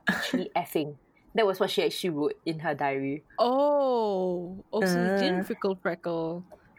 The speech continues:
Speaker 2: but they nearly did. Oh.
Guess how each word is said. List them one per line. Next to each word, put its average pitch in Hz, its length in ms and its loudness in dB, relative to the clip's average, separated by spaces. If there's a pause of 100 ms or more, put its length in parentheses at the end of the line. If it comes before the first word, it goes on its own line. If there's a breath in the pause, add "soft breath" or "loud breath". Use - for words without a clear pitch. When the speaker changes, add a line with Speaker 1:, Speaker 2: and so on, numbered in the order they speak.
(580 loud breath)
Speaker 2:
but 180 180 -2
they 175 120 -2
nearly 196 420 -2
did. 190 480 -2 (120)
Oh. 226 800 -2